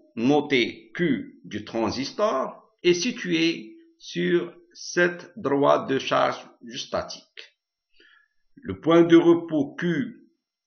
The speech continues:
du transistor a deux coordonnées, deux valeurs, V C E Q et I C Q. Pour un bon fonctionnement de transistor,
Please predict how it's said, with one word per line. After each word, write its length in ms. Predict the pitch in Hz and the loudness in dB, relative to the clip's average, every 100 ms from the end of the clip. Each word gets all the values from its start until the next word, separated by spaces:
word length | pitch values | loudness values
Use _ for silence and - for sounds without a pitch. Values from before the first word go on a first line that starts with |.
| _ - - _ | _ -20 -20 _
du 200 | 90 107 | -14 -12
transistor 880 | 107 165 175 160 - 139 139 139 - | 0 2 2 -2 -2 2 2 0 0
a 160 | 151 156 | 6 6
deux 220 | - 240 | 6 -2
coordonnées, 880 | 240 185 160 - 127 117 117 - - _ _ - | 2 2 4 4 2 2 0 -4 -14 _ _ -12
deux 240 | 107 202 | 0 4
valeurs, 640 | 170 143 135 135 135 - - _ _ _ | 8 8 6 2 0 -4 -18 _ _ _
V 260 | - 156 196 | -4 0 0
C 200 | 185 170 | -2 -2
E 120 | 147 | -4
Q 580 | 135 135 139 131 - _ _ _ _ | -4 -4 -4 -6 -12 _ _ _ _
et 540 | 127 147 147 143 - _ _ _ _ | -2 0 -2 -8 -18 _ _ _ _
I 100 | 165 | -8
C 240 | 165 110 - | -6 -6 -8
Q. 220 | - - _ _ _ _ _ _ _ _ | -12 -20 _ _ _ _ _ _ _ _
Pour 160 | 120 - | -6 -2
un 120 | 151 147 | 0 0
bon 280 | - 269 | 0 -2
fonctionnement 1000 | - 269 185 - 190 175 170 165 160 - - - _ _ _ _ _ | 0 -4 -2 0 0 2 2 2 0 -4 -16 -20 _ _ _ _ _
de 140 | 120 | -10
transistor, 920 | 107 - 101 98 127 - 196 214 - | -10 -4 -4 -2 -6 -4 0 0 -2